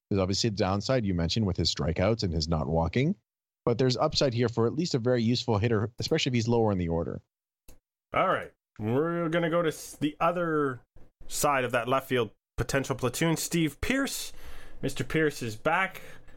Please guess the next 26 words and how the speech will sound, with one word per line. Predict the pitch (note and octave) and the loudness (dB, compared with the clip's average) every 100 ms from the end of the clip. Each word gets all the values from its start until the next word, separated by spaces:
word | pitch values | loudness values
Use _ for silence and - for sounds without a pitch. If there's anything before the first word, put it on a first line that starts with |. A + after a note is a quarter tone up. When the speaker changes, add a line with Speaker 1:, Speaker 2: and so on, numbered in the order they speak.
| - | -6
Speaker 2:
much | A#2 B2+ - - | -2 -2 -4 -4
to | A#2+ A2+ A2 G#2 | 0 2 0 0
my | A2+ A2+ | 2 0
happiness, | A2+ A2+ B2 A#2 A2 | 0 -2 0 -2 -2
because | - G#2 G#2 G2 | -4 -2 -2 0
now | G#2 G2+ | 2 2
I | G2 | 2
can | F#2 G2 F#2+ | 0 -2 -2
use | F#2+ | -2
the | F#2+ | -4
same | F2 C3 C#3 | -2 0 0
jokes | A#2+ G#2+ G#2 - | 0 0 -2 -2
I | |
used | F#2+ F#2+ F2+ | -2 -2 -2
last | F#2 G#2 A#2 - G2 | -2 0 -2 -4 -2
year. | F#2 A#2+ - _ - - _ | -2 -2 -6 _ -20 -20 _
Uh, | G#2 G2+ | 0 2
he | C#3 C3+ | 2 2
is | B2+ | 2
Speaker 1:
<laughs> | |
No. | B2 B2 C#3 A#2+ A#2+ | 2 4 4 4 2
Speaker 2:
five, | A#2 F3 | 2 0
five-foot-eleven, | D3+ D#3 D#3+ D#3 C#3 C#3 C#3 B2+ | 2 0 2 0 2 2 2 -2
two | - D#3+ | -4 -2
hundred | - D#3+ C3+ | 0 0 -2
pounds, | - D3 C3+ B2+ B2 | 0 0 2 0 -4